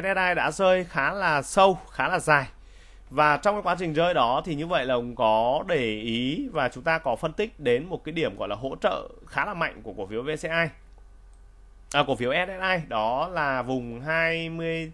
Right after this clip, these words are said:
tám đến khoảng vùng hai mươi tám chấm ba. Nhưng trên thực tế là trong tuần vừa qua thì cổ phiếu V, à, S S I đã chính thức,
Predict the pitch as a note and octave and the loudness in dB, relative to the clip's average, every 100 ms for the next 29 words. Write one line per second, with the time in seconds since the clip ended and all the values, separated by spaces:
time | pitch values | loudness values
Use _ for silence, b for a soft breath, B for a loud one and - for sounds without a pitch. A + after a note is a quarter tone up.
0 | - b b b b - B2+ B2+ F#3 G3+ | -16 b b b b 6 6 6 2 0
1 | G3 A2+ A2 D3+ C3 C#3+ C#3 F#3+ F3 - | 2 2 0 2 0 0 6 6 6 -2
2 | E3+ G3+ A3 G#3+ D3 C3 C#3+ D#3+ E3+ E3 | -4 0 2 0 0 2 2 4 2 2
3 | D3+ B2+ A#2 D3+ D#3 C#3+ A2 G2 G2+ A#2 | 0 0 2 4 4 0 -4 -4 -2 -2
4 | C3 D#3 D#3 D#3 D#3 b b b b A#2+ | -2 0 2 0 -4 b b b b 2
5 | A#2 D3+ F3+ F#3 E3+ E3+ C3+ C3+ D#3+ - | 4 4 2 4 4 4 2 0 -2 -4
6 | C3+ D#3 E3+ B3+ | -4 -2 0 -2